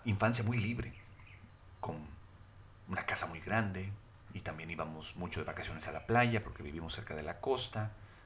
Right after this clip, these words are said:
y realmente nos íbamos y hacíamos cosas que nos ponían en peligro. De repente se nos ocurría meternos a la ciénaga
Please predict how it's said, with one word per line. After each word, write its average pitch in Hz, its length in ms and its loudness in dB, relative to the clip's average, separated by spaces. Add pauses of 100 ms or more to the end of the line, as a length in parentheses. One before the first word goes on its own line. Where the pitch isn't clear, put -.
(120)
y 98 340 2 (240)
realmente 90 640 2
nos - 240 0
íbamos 113 540 6
y 85 100 -4
hacíamos 101 560 2
cosas 101 580 0 (180)
que 85 140 -4
nos - 180 -8
ponían 117 500 4
en 95 140 4
peligro. 151 300 8
De 98 60 6
repente 120 360 8
se 110 60 8
nos 98 160 6
ocurría 107 420 8
meternos 104 600 8
a 87 40 4
la 87 100 4
ciénaga 95 640 6